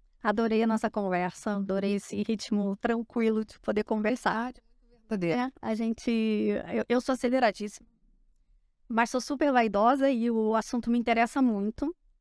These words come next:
Speaker 1: mas também sempre tive muita preocupação, é, com a coisa da manutenção da máquina que eu brinco, né? Então é dente,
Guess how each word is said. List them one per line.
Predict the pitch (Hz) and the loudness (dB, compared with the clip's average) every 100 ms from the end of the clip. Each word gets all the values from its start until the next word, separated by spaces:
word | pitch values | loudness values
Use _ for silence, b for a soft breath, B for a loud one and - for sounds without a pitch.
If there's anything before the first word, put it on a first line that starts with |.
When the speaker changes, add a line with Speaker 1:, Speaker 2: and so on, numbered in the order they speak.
| _ _ _ | _ _ _
Speaker 1:
mas | 220 226 | -2 0
também | 247 233 233 | 0 0 -2
sempre | - - 233 233 226 | -6 -6 -2 -2 -2
tive | 247 220 | -2 0
muita | 233 247 | 0 -2
preocupação, | - 233 - 220 - 208 208 220 226 _ _ | -4 -6 -4 -4 -2 -4 -4 -6 -8 _ _
é, | 196 185 185 | -2 -2 -2
com | 196 | -2
a | 190 | 0
coisa | 202 202 202 | -2 0 0
da | 190 190 | 2 2
manutenção | 185 196 202 214 196 - 202 | 0 0 0 -2 -2 -2 0
da | 208 | 0
máquina | 196 190 202 226 | 0 -2 -2 -2
que | 214 | -2
eu | 202 | -4
brinco, | 196 202 220 220 | -2 -4 -2 -2
né? | 190 220 | 0 -2
Então | 202 - 202 | -4 -2 0
é | 196 | 0
dente, | 185 190 208 190 - 185 175 | 0 -2 -2 -4 -2 -2 -2